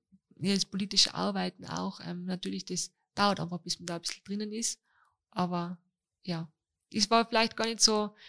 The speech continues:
schlecht, dass es am Anfang ein bisschen steiniger war oder ein bisschen, ja, härter zugangen ist. Dann ist man gleich mal,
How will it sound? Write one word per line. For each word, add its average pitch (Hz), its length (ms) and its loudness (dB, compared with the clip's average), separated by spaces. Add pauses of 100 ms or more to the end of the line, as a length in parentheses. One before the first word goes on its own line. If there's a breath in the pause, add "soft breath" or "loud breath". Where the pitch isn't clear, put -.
schlecht, 185 380 0
dass 175 120 -4
es 175 120 -4
am 160 100 -2
Anfang 180 340 -4
ein 175 100 -4
bisschen 180 280 -4
steiniger 196 640 -2
war 190 300 -2
oder 175 140 -2
ein 165 40 -4
bisschen, 185 300 -4 (300 soft breath)
ja, 175 200 2
härter 202 380 2
zugangen 208 520 2
ist. 202 260 -2
Dann 185 100 -2
ist 185 160 -4
man 180 100 -8
gleich 180 220 -2
mal, 180 320 -6